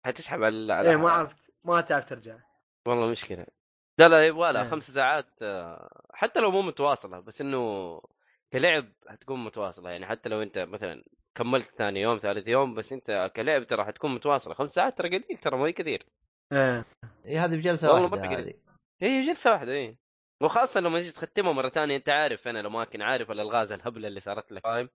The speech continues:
Speaker 3: طيب، آه،
Speaker 1: حتخلصها بسرعة.
Speaker 3: أعتقد المفروض يكون هذا الشيء،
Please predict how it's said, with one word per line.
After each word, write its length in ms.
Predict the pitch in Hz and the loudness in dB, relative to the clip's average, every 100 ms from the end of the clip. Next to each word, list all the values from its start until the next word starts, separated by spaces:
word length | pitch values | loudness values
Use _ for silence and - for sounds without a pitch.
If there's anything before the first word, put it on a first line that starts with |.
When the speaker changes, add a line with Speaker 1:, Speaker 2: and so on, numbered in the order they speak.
| _ | _
Speaker 3:
طيب، 380 | 151 156 175 165 - 147 | 6 6 2 -2 -8 0
آه، 220 | 143 143 | 4 6
Speaker 1:
حتخلصها 500 | 131 127 196 214 - _ | 6 4 0 -4 -12 _
بسرعة. 260 | 117 92 95 _ _ _ _ | -14 -14 -16 _ _ _ _
Speaker 3:
أعتقد 800 | 139 139 156 233 233 208 156 - _ _ | -2 -2 2 0 2 -4 -4 -16 _ _
المفروض 600 | 143 156 156 190 175 104 | 2 2 0 2 2 0
يكون 220 | 101 120 | -4 -2
هذا 180 | 113 107 | -2 -2
الشيء، 440 | 107 - 117 113 | -4 -4 -4 -6